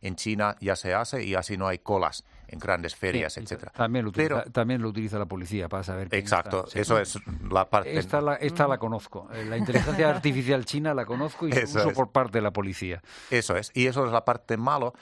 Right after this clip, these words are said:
Speaker 1: que aquí en Europa tenemos que pensar si lo queremos o no. Ahora mismo en China hay cien millones de cámaras en todas las calles
Speaker 2: Sí.
Speaker 1: y se estima que en dos, tres años hay cuatrocientos millones de cámaras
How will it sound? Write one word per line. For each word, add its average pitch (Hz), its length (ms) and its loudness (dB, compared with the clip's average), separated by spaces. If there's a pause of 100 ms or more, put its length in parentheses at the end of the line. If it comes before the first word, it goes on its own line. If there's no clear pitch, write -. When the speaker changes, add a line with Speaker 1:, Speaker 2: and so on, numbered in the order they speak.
(220)
Speaker 1:
que 92 140 0
aquí 104 260 2
en 104 80 0
Europa 104 340 0
tenemos 104 280 -2
que 104 80 -4
pensar 104 380 0
si 104 180 -4
lo 101 200 0
queremos 104 480 0
o 104 60 0
no. 123 160 2 (260)
Ahora 101 180 2
mismo 110 280 -2
en 101 80 -2
China 117 300 0
hay 101 200 -2 (220)
cien 123 460 -2
millones 107 360 0
de 95 120 -4
cámaras 123 420 2
en 107 80 -6
todas 104 180 2
las 98 120 -8
calles 117 360 -2
Speaker 2:
Sí. 101 300 -2
Speaker 1:
y 107 60 -6
se 117 120 0
estima 110 440 -2
que 104 100 -2
en 98 260 -4
dos, 113 220 0
tres 107 220 -4
años 107 320 -2
hay 98 260 2 (140)
cuatrocientos 98 720 0
millones 90 260 -4
de 82 100 -10
cámaras 90 480 -2